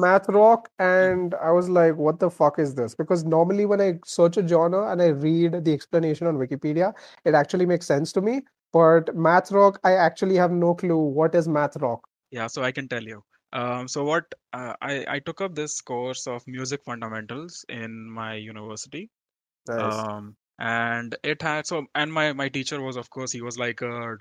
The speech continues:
Speaker 2: he was like a pretty renowned drummer. Um,
Speaker 1: Oh.
Speaker 2: he's played with Queen and stuff, I
Speaker 1: What?
Speaker 2: believe. Yeah.
Speaker 1: Uh, pre-Mercury Queen? <laughs> I mean, sorry, uh, pre-Lambert Queen? Mercury Queen?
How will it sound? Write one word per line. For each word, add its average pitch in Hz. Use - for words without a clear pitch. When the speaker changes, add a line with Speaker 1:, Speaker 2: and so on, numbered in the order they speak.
Speaker 2:
he 127
was 131
like 127
a 123
pretty 202
renowned 135
drummer. 120
Um, 110
Speaker 1:
Oh. 247
Speaker 2:
he's 151
played 185
with 180
Queen 160
and 196
stuff, 254
I -
Speaker 1:
What? 508
Speaker 2:
believe. 254
Yeah. 135
Speaker 1:
Uh, 185
pre-Mercury 233
Queen? 240
<laughs> -
I 190
mean, 170
sorry, 139
uh, 135
pre-Lambert 196
Queen? 240
Mercury 175
Queen? 262